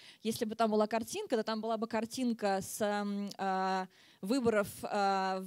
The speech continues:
в народных депутатов восемьдесят девятого года. А, во время этих выборов, а, создались некоторые правозащитные фактически организации, которые защищали в России права избирателей. И у этих организаций, а, были некоторые технологические проблемы.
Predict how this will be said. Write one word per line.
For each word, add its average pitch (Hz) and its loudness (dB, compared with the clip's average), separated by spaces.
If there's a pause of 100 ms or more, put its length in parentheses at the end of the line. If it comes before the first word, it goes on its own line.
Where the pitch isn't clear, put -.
(140)
в 196 0
народных 226 2
депутатов 220 -2
восемьдесят 226 0
девятого 208 0
года. 240 2 (640)
А, 196 2
во 196 -2
время 254 2
этих 226 -4
выборов, 269 0 (160)
а, 202 2 (440)
создались 220 0
некоторые 208 0
правозащитные 220 0
фактически 226 -6
организации, 220 0
которые 220 0
защищали 226 -2
в 202 -2
России 214 -6
права 220 -2
избирателей. 208 0 (540)
И 202 0
у 226 4
этих - -2
организаций, 240 2
а, 202 2
были 247 0
некоторые 226 2 (340)
технологические 240 2
проблемы. 220 2